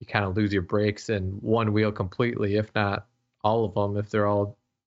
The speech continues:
tied together. <laughs> But it's,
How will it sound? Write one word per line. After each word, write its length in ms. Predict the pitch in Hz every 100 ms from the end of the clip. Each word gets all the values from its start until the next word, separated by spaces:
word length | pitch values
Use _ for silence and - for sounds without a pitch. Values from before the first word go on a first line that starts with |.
| _ _
tied 300 | - 101 98
together. 580 | 107 107 107 98 101 107
<laughs> 40 | _ _ _ _ _ _
But 380 | - 98 110 104 - _ _ _ _ _ _ _ _ _ _ _ _ -
it's, 440 | 101 95 - -